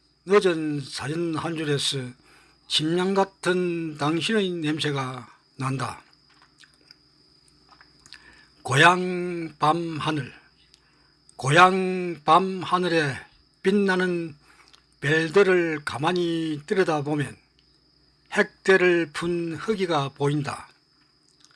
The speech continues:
배고픔으로 보일 때마다 바르르 떨지 않았다.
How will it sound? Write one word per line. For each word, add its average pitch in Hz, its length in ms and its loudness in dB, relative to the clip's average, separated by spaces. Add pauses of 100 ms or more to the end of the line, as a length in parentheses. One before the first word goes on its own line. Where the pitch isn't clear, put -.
(300)
배고픔으로 175 1080 0 (460)
보일 190 260 4
때마다 156 540 -4 (920)
바르르 170 640 2
떨지 175 540 0
않았다. - 600 -6